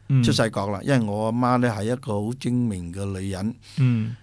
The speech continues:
Speaker 2: 咁就因為我冇爸爸啦，我係遺腹子啦。
Speaker 1: 係。
Speaker 2: 咁媽媽養大，
Speaker 1: 嗯。
Speaker 2: 所有屋企，所，所有嘅家業都係媽媽搵返嚟嘅。
Speaker 1: 係。
Speaker 2: 咁啦，媽媽呢就已經一早安排咗我啲大哥啊，佢哋啲家庭出晒香港㗎啦。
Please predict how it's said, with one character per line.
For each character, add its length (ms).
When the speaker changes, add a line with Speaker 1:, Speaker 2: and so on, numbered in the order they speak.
Speaker 2:
咁 200
就 400
因 120
為 80
我 160
冇 140
爸 160
爸 220
啦， 200
我 180
係 180
遺 40
腹 140
子 240
啦。 280
Speaker 1:
係。 260
Speaker 2:
咁 80
媽 100
媽 160
養 220
大， 220
Speaker 1:
嗯。 280
Speaker 2:
所 120
有 260
屋 120
企， 240
所， 340
所 180
有 200
嘅 500
家 140
業 160
都 120
係 40
媽 140
媽 240
搵 40
返 200
嚟 120
嘅。 160
Speaker 1:
係。 260
Speaker 2:
咁 140
啦， 80
媽 140
媽 140
呢 120
就 220
已 80
經 160
一 40
早 300
安 80
排 120
咗 120
我 120
啲 100
大 260
哥 260
啊， 100
佢 40
哋 140
啲 160
家 160
庭 220
出 100
晒 300
香 180
港 240
㗎 100
啦。 140